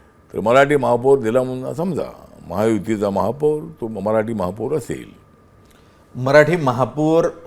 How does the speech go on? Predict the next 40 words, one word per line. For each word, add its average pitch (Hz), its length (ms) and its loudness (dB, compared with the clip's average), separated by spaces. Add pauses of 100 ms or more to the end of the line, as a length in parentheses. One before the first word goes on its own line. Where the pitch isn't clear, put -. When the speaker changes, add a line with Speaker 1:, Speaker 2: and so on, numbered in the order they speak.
(200)
Speaker 2:
होईल 135 420 4 (140)
हे 127 80 0
जवळजवळ 170 380 2
निश्चित 170 360 -4
आहे, 117 80 0
कारण 113 200 0
पर्याय 127 380 2
काही 139 180 -4
नाही, 135 120 -10
प्रत्येक 104 320 -6
राजकीय 107 320 -4
पक्षाला 113 260 -6
द्यावा 107 220 2
लागेल. 90 180 -4 (520)
पण 190 180 4 (400)
मराठी 117 600 2
महापौर 170 500 6
दलित 143 440 2
असावा 147 580 8 (120)
अशी 139 340 -4
कधी 170 160 -2
मागणी 101 320 -6
होणार? 80 300 -12 (160)
कधी 156 180 -2
दलितांना 147 500 -2
योग्य 131 340 -4
तो 131 140 -6
न्याय 113 200 -6
मिळणार? 90 380 -8 (160)
हा 131 60 -4
मूळ 143 200 -6
प्रश्न 113 300 -8
आहे. 80 80 -10 (500)
दलितांचं 139 500 0
राजकारण 120 460 0
करायचं 101 380 -2 (320)
म्हणजे 127 160 -2
अगदी, 139 180 0
आ, 127 140 2 (140)
म, 117 400 -12